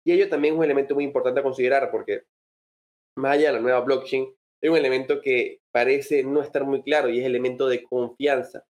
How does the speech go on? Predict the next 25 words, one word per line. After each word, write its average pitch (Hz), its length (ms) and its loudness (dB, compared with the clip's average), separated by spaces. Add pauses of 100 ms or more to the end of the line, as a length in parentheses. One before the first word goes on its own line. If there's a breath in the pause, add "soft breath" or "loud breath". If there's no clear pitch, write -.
(300)
no 160 80 0
solamente 170 420 2
con 139 120 0
los 123 100 -2
usuarios, 120 500 0
no 117 60 -8
solamente 135 500 0
con 117 200 0
el 110 120 0
inversor 110 680 -2
de 113 80 2
Luna, 127 360 0 (400)
sino 151 120 2
también 156 240 2
con 160 140 0
los 131 80 0
equipos 147 340 -4
desarrolladores, 117 800 0 (260)
porque 123 300 0
no 143 80 2
solamente 190 520 2
vimos 170 380 -2
personas 147 500 -2
perder 143 500 2
dinero, 117 500 0